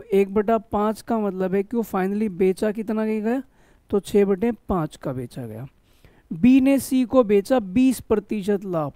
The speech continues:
पे। बीस प्रतिशत को आप प्यार से कह सकते हो एक बटा पाँच। हाँ जी सर, बिल्कुल सही कह रहे हो।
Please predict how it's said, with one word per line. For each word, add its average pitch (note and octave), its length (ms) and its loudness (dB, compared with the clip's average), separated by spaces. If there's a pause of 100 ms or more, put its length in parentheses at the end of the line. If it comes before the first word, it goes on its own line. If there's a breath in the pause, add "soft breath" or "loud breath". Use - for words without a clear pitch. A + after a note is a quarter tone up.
पे। - 160 -10 (360 soft breath)
बीस A3+ 340 0
प्रतिशत A#3 640 -2
को A3+ 120 0
आप A3 180 0
प्यार G3+ 260 2
से A3 140 -6
कह F#3 260 -4
सकते G3 320 -6
हो G#3+ 60 0
एक F#3+ 160 -2
बटा G3+ 220 -2
पाँच। G3 420 -6 (300 soft breath)
हाँ C#3+ 180 -8
जी D3+ 200 -4
सर, G3 220 -2
बिल्कुल E3 480 -6 (100)
सही F#3 240 -4
कह F#3+ 240 -4
रहे F#3 120 -2
हो। G3+ 100 -4